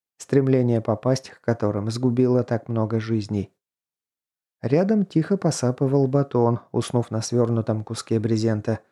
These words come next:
В огне, разбрасывая искры, потрескивали дрова, а в моей руке исходила паром кружка с горячим чаем.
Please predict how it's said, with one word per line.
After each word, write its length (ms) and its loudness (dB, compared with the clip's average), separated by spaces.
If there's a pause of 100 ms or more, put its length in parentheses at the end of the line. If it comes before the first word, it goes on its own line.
(400)
В 140 -2
огне, 380 2
разбрасывая 720 2
искры, 580 0 (140)
потрескивали 840 -2
дрова, 520 2 (380)
а 120 0
в 40 0
моей 360 2
руке 360 2
исходила 520 0
паром 400 0
кружка 480 -2
с 40 -2
горячим 560 -4
чаем. 460 -4